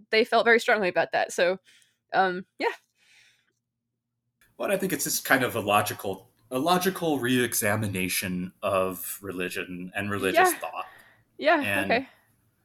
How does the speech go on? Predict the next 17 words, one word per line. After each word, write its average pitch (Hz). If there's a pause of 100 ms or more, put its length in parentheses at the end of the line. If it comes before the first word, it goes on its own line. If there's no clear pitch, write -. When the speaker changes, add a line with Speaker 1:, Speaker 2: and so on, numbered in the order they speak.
(760)
Speaker 2:
and 196
so 196
this 233
was, 190
this 214
p-, 165
plays 139
big 113
into 92
his 95
thinking, 90
is 95
this 98
deism. 98
And, 123
like, 156
he, 185